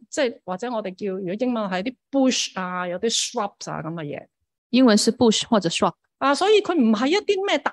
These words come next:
Speaker 1: 樹嚟㗎。
Speaker 2: 它不是什麼很大的樹。
Speaker 1: 啊，咁我查過資料，通常呢，最高啊，都係頂籠，譬如十二呎、十五呎，頂籠都係去到嗰度嘅啫。
Speaker 2: 最高不，不超過十二或者十五吋。
Speaker 1: 啊，同埋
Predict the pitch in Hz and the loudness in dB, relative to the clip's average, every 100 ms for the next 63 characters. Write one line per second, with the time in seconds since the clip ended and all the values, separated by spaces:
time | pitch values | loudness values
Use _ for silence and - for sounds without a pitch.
0 | 175 180 196 160 147 170 160 _ _ _ | -2 -2 0 -4 -6 -8 -10 _ _ _
1 | _ 311 294 294 240 233 294 180 165 190 | _ 0 2 4 4 4 4 2 2 2
2 | 165 208 214 165 - 240 - 277 285 349 | 2 2 2 2 0 -2 0 2 2 0
3 | 392 302 311 - 185 202 269 330 320 262 | 2 2 0 -4 -2 0 0 2 2 2
4 | 302 - 381 381 190 220 330 - 302 277 | 0 -4 -6 -2 -2 0 -2 0 0 0
5 | - 349 349 349 269 247 240 285 349 240 | 2 4 6 6 4 2 0 -2 -2 -2
6 | 220 226 _ _ _ _ _ - 214 294 | -4 -4 _ _ _ _ _ -2 0 2
7 | 294 233 165 - - 202 190 196 233 208 | 2 0 -2 -2 -4 -2 -2 0 0 0
8 | 214 - 180 180 208 185 175 220 220 226 | -2 -8 -4 -4 -4 -4 -4 -4 -4 -4
9 | 175 156 151 147 143 - - _ _ _ | -4 -6 -6 -8 -10 -14 -20 _ _ _
10 | _ - 349 269 269 262 262 254 247 - | _ 4 6 6 6 6 6 4 2 2
11 | 202 - 262 262 262 233 202 208 226 185 | 0 2 6 6 6 6 4 4 4 4
12 | - - 220 175 165 - 202 220 - - | 0 0 0 2 0 2 4 4 2 -2
13 | - _ _ _ 285 294 294 262 247 | -4 _ _ _ 0 0 2 2 2